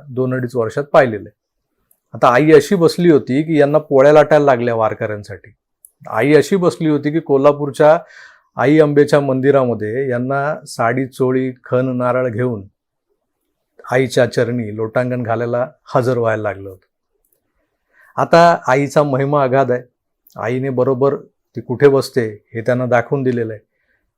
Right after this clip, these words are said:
पण तरीही असा खोटा खोटा हिंदुत्वाचा बुरखा पांघरून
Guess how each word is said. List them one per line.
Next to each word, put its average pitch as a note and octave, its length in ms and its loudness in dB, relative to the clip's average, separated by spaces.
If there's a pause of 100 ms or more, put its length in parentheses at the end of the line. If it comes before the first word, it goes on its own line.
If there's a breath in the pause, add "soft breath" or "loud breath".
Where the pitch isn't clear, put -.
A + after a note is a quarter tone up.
(340)
पण G3 120 6 (200)
तरीही G3 600 4 (680)
असा A2+ 200 0 (100)
खोटा D3 280 6
खोटा D#3 260 4
हिंदुत्वाचा C#3 560 2
बुरखा B2+ 360 0
पांघरून B2 560 0